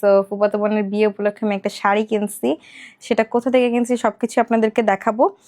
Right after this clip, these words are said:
And শাড়ি দেখানোর আগে হচ্ছে আমি দুটো হচ্ছে হিল নিয়েছি। এইটা হচ্ছে ওয়ার ওড থেকে, আমি হচ্ছে পেজটা ট্যাগ করে দিব। আহ, মানে ফ্যাসিনোতেই হচ্ছে আপনারা পেয়ে যাবেন। আর ব্র্যান্ডটা হচ্ছে ওয়ার ওড,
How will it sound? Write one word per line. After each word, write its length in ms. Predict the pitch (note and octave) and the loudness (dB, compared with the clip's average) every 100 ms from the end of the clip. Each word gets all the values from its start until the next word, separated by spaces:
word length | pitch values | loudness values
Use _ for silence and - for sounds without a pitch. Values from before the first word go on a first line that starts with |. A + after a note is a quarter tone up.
| C4+ - - | -20 -10 -2
And 180 | G3+ G3+ G3 | 0 0 -2
শাড়ি 300 | - A#3+ B3 | -2 0 2
দেখানোর 400 | B3+ - C#4+ C#4+ | 2 0 0 2
আগে 280 | A#3+ A3 C4 | 2 2 4
হচ্ছে 320 | C4+ C4+ - | 4 2 2
আমি 160 | A#3+ A#3+ | 2 2
দুটো 260 | A#3 A#3+ | -2 0
হচ্ছে 340 | B3 B3+ - C4+ - | 2 2 2 0 2
হিল 240 | C4 D4 C#4+ | 4 6 6
নিয়েছি। 440 | B3+ G#3 G3 - D4+ G#4 - - - | 6 4 2 0 0 0 -2 -16 0
এইটা 320 | G3+ A3 A#3 | 2 4 2
হচ্ছে 380 | A3+ A#3 - B3+ A3+ - | 2 -2 0 2 2 4
ওয়ার 420 | A3 A#3 B3+ C4 C4 | 4 6 4 4 2
ওড 200 | A3 D4 D#4 _ | 4 4 2 _
থেকে, 320 | - B3 - C4 C5+ _ - - | 0 2 4 2 2 _ -20 -12
আমি 320 | - A3 A#3 A#3 | -2 2 2 2
হচ্ছে 240 | A#3+ - | 0 -2
পেজটা 400 | A3+ B3 - - | 0 0 2 -2
ট্যাগ 240 | B3+ G#3+ G3+ - | 2 0 0 0
করে 240 | C4 A#3+ | 2 2
দিব। 220 | A3 A#3 C4+ | 2 2 4
আহ, 800 | F4+ D4+ G#3 D3+ F#3+ F#3 F#3 F3+ - _ _ - A3 | 4 2 -4 -2 0 2 2 -2 -6 _ _ -4 0
মানে 160 | A3+ | 0
ফ্যাসিনোতেই 720 | A3 B3+ A#3+ D4 D4 D4 E4+ | 2 2 2 2 2 4 2
হচ্ছে 260 | D#4+ D#4+ - | 4 2 2
আপনারা 300 | C#4+ D4+ D4 | 0 4 2
পেয়ে 380 | D4 C4+ C4 C4 | 4 4 4 6
যাবেন। 300 | C4 A3+ C4 B4 - - - - F3+ D#3 | 4 2 0 -2 -8 -20 -10 0 2 4
আর 80 | G3 F#3+ | 2 2
ব্র্যান্ডটা 340 | G#3 G#3+ A#3 C4 | 2 2 2 2
হচ্ছে 320 | D4 D4 F4+ | 0 2 4
ওয়ার 340 | A#3+ F#3+ F3+ | 4 4 2
ওড, 180 | F3 D#3+ | 2 0